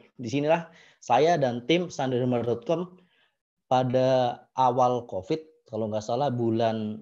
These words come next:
eh, Maret, April atau Maret, lupa saya, April sepertinya, April kami bikin suatu platform baru untuk memudahkan teman-teman U M K M untuk,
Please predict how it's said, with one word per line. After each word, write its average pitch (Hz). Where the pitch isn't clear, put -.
eh, 107
Maret, 98
April 196
atau 143
Maret, 120
lupa 120
saya, 107
April 151
sepertinya, 127
April 156
kami 143
bikin 123
suatu 123
platform 127
baru 151
untuk 131
memudahkan 143
teman-teman 180
U 139
M 143
K 117
M 160
untuk, 131